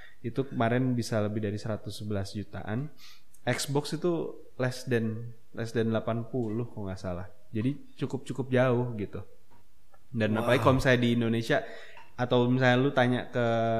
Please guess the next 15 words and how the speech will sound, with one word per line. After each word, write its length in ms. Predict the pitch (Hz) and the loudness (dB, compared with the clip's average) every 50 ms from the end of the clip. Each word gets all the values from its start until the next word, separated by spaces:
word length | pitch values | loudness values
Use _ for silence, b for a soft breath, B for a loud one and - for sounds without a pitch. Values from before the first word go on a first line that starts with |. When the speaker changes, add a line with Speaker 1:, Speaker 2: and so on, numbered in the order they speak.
| 117 110 - - - - - | 0 -2 -4 -8 -10 -8 -2
Speaker 1:
teman-teman 560 | - 123 120 120 120 123 123 123 123 131 135 139 | 0 2 2 2 2 4 6 6 6 6 6 6
lu 80 | 151 | 6
deh 160 | 143 156 160 | 6 6 6
gitu. 240 | 147 120 113 - 104 | 4 4 2 0 0
Gue 240 | 104 110 123 143 175 | 2 4 6 6 6
sih, 160 | 196 214 - - - - - - | 4 2 -2 -4 -10 -14 -4 2
teman-teman 480 | - 135 135 135 120 135 131 135 135 127 | 4 4 4 4 4 4 4 4 6 8
Speaker 2:
Hmm. 40 | |
Speaker 1:
gue 80 | 160 202 214 | 8 8 8
nggak 120 | 170 127 117 | 8 8 8
ada 40 | 113 110 | 6 4
yang 60 | 113 | 2
punya 160 | 110 104 101 | 2 0 0
Xbox 320 | 131 - - - 113 107 - | -2 -2 0 0 0 0 2
honestly. 400 | 104 98 101 101 - 101 87 | 0 0 0 0 -2 -4 -6